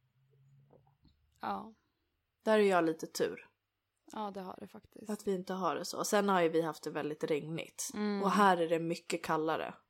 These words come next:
Speaker 1: Jaså?
Speaker 2: Och blåsigare, så ja. Men, eh,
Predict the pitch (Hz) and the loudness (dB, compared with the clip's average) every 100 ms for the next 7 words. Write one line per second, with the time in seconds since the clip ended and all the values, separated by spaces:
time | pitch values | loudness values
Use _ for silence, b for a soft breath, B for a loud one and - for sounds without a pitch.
0 | _ - 208 202 - - - 190 175 165 | _ -10 -8 -8 -6 -4 -4 2 4 4
1 | - 165 151 175 - 175 175 170 170 B | 0 -6 -6 -8 -4 -2 -2 -4 -8 B
2 | B B B B _ _ _ _ _ _ | B B B B _ _ _ _ _ _
3 | - 196 196 160 156 143 | -8 0 2 2 0 -4